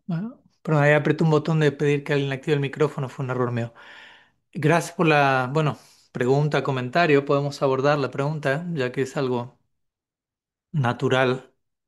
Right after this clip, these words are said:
que sigue naturalmente lo que acabamos de mencionar.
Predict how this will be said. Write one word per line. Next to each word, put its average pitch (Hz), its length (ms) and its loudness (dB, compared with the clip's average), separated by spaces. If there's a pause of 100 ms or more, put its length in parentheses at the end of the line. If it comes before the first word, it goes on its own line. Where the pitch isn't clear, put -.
(160)
que 143 100 -2
sigue 147 280 2
naturalmente 139 580 0
lo 127 100 0
que 131 80 -4
acabamos 127 280 -2
de 131 60 -8
mencionar. 127 720 -4